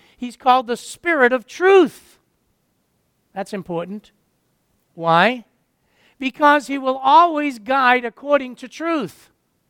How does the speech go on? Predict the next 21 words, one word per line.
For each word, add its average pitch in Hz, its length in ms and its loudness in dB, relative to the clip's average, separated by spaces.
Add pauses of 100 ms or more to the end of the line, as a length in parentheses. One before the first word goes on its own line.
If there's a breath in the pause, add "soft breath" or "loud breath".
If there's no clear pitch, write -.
(840)
What 269 220 0
truth? 165 420 -8
Divine 262 500 2
truth. 202 340 -2 (840)
The 208 80 -8
twenty-first 320 960 0
century, 202 640 -2
in 190 260 -8
case 254 400 -2
you 247 180 -8
are 214 140 4
not 240 240 0
aware 254 420 2
of 196 140 -6
the 190 80 -10
world 226 380 2
that 233 80 -18
you 214 160 -4
are 202 100 6
living 220 380 0
in, 156 340 -4